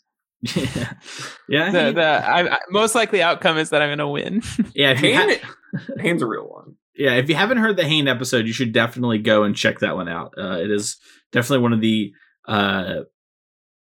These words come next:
Speaker 1: interesting interviews we've had in, in a good way. There, there are a lot of things like that that are really cool. Uh, but yeah, I, I really like this point. I think it really, uh,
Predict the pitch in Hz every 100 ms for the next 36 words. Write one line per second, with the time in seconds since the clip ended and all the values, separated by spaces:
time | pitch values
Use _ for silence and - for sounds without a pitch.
0 | _ - 156 165 156 139 156 135 117 110
1 | 117 113 107 101 107 110 107 107 - 120
2 | 113 113 92 60 - - - - 107 101
3 | 117 110 113 110 107 104 104 92 85 85
4 | 80 80 - 95 - _ _ _ 117 120
5 | - 214 143 143 151 135 139 143 131 123
6 | 113 - 107 98 104 113 113 107 107 104
7 | 104 104 101 101